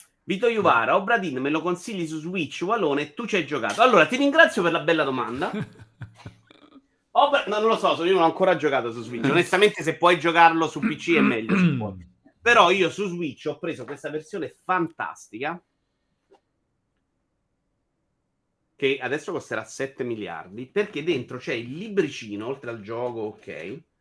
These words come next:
Speaker 1: Walone, godi che ti faccio vedere queste cose qui.
Speaker 2: Ah, sì, sì, godo.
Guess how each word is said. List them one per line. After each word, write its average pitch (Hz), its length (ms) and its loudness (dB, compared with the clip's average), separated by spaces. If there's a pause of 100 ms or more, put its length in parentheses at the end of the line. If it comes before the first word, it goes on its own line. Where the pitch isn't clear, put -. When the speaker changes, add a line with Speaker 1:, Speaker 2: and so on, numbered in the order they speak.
(260)
Speaker 1:
Walone, 113 360 -4
godi 107 340 -2
che 104 140 -16
ti 101 100 -20
faccio 110 260 -16
vedere 104 200 -10
queste 104 280 -14
cose 104 240 -12
qui. 95 120 -14
Speaker 2:
Ah, 101 180 -8
sì, 143 180 -8
sì, 107 160 -12
godo. 85 380 -10